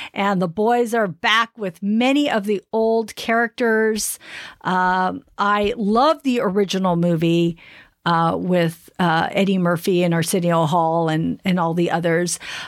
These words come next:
This was a good movie. Um, it, it, it's, if you had to pick, yeah, please go watch the original. It is so darn funny. Uh, but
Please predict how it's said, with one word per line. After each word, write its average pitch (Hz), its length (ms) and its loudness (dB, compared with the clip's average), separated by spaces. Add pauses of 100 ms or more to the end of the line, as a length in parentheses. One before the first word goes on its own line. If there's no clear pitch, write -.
This 339 300 -2
was 339 120 2
a 302 80 2
good 247 360 0
movie. 180 520 0 (320)
Um, 196 520 0 (100)
it, 226 340 -2
it, 233 60 2
it's, 214 560 -2 (220)
if 254 180 -2
you 277 140 4
had 311 260 0
to 285 60 -4
pick, 254 420 0
yeah, 226 180 2
please 262 360 -2
go 262 100 0
watch 208 340 -2
the 190 100 0
original. 165 600 -2
It 214 160 0
is 175 160 -4
so 185 480 0
darn 165 340 -2
funny. 165 500 -2 (420)
Uh, 190 280 2
but 214 420 0